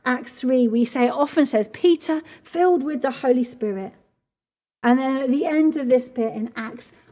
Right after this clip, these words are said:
four, verse thirty-one, after they prayed, the place where they were meeting was shaken, and they were filled with the Holy Spirit. But what were they filled with the Holy Spirit so that they could do?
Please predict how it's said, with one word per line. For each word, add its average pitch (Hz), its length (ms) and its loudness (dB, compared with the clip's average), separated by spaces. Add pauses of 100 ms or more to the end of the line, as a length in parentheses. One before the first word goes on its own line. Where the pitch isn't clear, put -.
(140)
four, 226 320 4
verse 208 240 -4
thirty-one, 202 880 -8
after 294 420 0
they - 200 -6
prayed, 196 600 -8 (300)
the 202 80 -6
place 269 440 -4
where 277 160 -4
they 285 120 -4
were 294 100 -6
meeting 202 540 -4
was 190 120 -8
shaken, - 680 -12 (240)
and 202 120 -2
they 202 120 0
were 190 120 -2
filled 233 560 2 (300)
with 202 220 -6
the 196 80 -8
Holy 202 420 -6
Spirit. - 640 -16 (3000)
But 220 120 -4
what 233 220 4
were 247 100 0
they 226 120 2
filled 214 400 0
with 190 140 -4
the 196 60 -8
Holy 208 340 -4
Spirit 202 360 -8
so 196 200 -8
that 202 100 -10
they 208 140 -6
could 202 220 -10
do? 180 300 -10